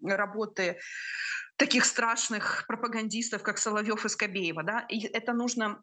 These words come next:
э, сделать так, чтобы не просто персонально их запретить, а не дать больше использовать свободу слова в разжигании войны. Вы знаете, что сейчас вернулись к вопросу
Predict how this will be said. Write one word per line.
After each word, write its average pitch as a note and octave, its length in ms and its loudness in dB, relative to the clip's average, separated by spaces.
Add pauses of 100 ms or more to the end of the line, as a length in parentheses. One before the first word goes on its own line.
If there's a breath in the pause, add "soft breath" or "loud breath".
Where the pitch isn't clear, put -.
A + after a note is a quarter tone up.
(140)
э, G3 200 2 (380)
сделать A3+ 420 4
так, G3+ 200 4
чтобы F#3+ 240 -6
не A#3 80 2
просто C4 360 2
персонально G#3+ 640 2
их G3+ 240 -4
запретить, E3+ 560 -4
а G3 80 4 (120)
не A#3 220 6
дать A#3+ 340 2
больше A3+ 580 2
использовать F#3+ 720 2
свободу F#3 380 2
слова A#3 480 2
в G3 580 2
разжигании G#3 640 2
войны. F#3 360 -4
Вы G3 60 2
знаете, G#3 360 4
что - 140 2
сейчас F#3+ 320 2
вернулись G#3 560 4
к F#3 260 2
вопросу F#3 560 0